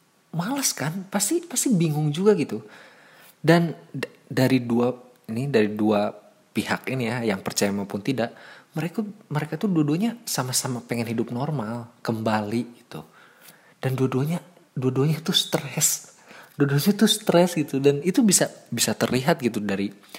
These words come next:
perilaku-perilaku mereka yang setidaknya muncul di media gitu. Kayak orang Madura. Eh, beberapa waktu yang lalu aku lihat di Bandung ju-, nggak beberapa waktu yang lalu sih.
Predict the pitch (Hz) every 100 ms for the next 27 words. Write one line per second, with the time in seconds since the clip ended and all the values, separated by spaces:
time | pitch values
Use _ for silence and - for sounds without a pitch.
0 | - - _ _ - 208 214 214 220 220
1 | 208 214 214 233 277 214 180 - - -
2 | 156 160 277 208 151 151 135 135 170 202
3 | 135 - - 104 98 98 104 101 101 113
4 | 127 110 110 113 - _ _ _ _ _
5 | _ _ _ - - - - - _ _
6 | _ _ _ - 107 104 104 107 104 107
7 | 104 104 - 104 107 104 101 - - 117
8 | 110 104 104 104 101 113 123 120 117 110
9 | 113 107 107 107 107 110 101 113 - _
10 | _ _ - 82 - - 160 170 - 82
11 | 80 127 147 117 160